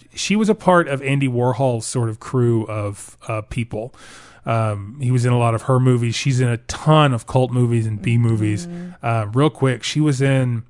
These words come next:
Speaker 1: Night of the Comet. She was in, uh, Eating Raoul, which was great, which also had, um, uh, like, much like Night of the Comet, also has,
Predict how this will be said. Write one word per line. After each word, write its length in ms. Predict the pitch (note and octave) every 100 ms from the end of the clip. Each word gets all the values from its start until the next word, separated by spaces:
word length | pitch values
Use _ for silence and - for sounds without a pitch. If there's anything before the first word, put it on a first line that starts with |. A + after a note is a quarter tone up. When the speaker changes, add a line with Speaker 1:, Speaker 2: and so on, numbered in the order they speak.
| _ _ -
Speaker 1:
Night 200 | D#3 B2
of 60 | A2+
the 60 |
Comet. 520 | A#2 D#3+ D#3+ D#3 C#3 - _ _
She 160 | - D3+
was 160 | C3+
in, 500 | D3+ C3+ C3 B2+ B2 -
uh, 160 | B2 A#2
Eating 300 | B2+ D3 C3+
Raoul, 580 | B2 G#2+ B2 C#3 C#3 C3
which 320 | B2 A#2 -
was 300 | B2 B2 A2+
great, 380 | - B2 B2+ A#2
which 140 | A2+
also 280 | C3+ B2 C#3+
had, 400 | A2 B2 A#2+ B2 C#3+
um, 380 | A#2 A2+ G#2+ - _ _ _ _ -
uh, 440 | A#2+ G#2+ G2 F#2 - _ _ _ _ _ - -
like, 180 | B2 C3
much 200 | C#3 E3+
like 140 | C#3+ B2
Night 120 | B2+
of 40 | G#2+
the 60 |
Comet, 340 | D3+ D#3+ A#2 -
also 260 | - D3 B2
has, 340 | A2+ A2+ -